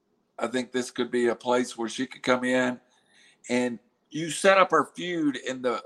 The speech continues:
battle royal. You know, you set up somehow this is gonna happen.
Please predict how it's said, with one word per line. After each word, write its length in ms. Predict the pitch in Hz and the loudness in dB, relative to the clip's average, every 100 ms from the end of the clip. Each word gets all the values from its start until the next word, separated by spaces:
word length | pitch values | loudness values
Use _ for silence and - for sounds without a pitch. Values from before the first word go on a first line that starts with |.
| - | -10
battle 300 | 117 135 131 | -2 0 0
royal. 340 | 127 123 101 - _ _ _ _ _ _ _ _ _ | 0 0 -2 -8 _ _ _ _ _ _ _ _ _
You 120 | - 110 | -10 -6
know, 180 | 110 | -4
you 140 | 113 123 | -4 -6
set 420 | - 151 147 - _ - | -6 -2 -2 -2 _ -2
up 340 | 135 135 - - | 0 0 -4 -18
somehow 920 | - 135 131 120 123 123 120 117 110 _ _ _ _ _ _ _ _ _ _ _ _ | -4 -4 -4 -6 -4 -2 -2 -2 -6 _ _ _ _ _ _ _ _ _ _ _ _
this 320 | 110 131 135 131 | -4 -2 -2 -6
is 100 | 117 | -6
gonna 240 | 131 120 | -6 -4
happen. 360 | 110 104 - | -4 -6 -8